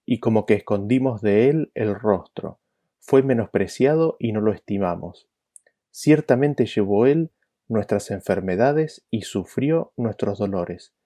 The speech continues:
Y nosotros le tuvimos por azotado, por herido de Dios y abatido.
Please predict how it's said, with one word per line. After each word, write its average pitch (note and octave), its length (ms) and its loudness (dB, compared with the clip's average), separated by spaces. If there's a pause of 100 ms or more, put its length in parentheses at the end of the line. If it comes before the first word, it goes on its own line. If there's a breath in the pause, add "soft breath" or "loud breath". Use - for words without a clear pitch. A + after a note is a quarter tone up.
(380)
Y A2+ 180 0
nosotros D#3 760 0
le A2 180 -2
tuvimos G#2+ 440 -2
por G2+ 160 0
azotado, D3 680 0
por G#2 200 2
herido A2 340 -2
de F#2+ 140 -2
Dios C#3+ 500 -6
y G#2+ 100 -2
abatido. F#2+ 640 -4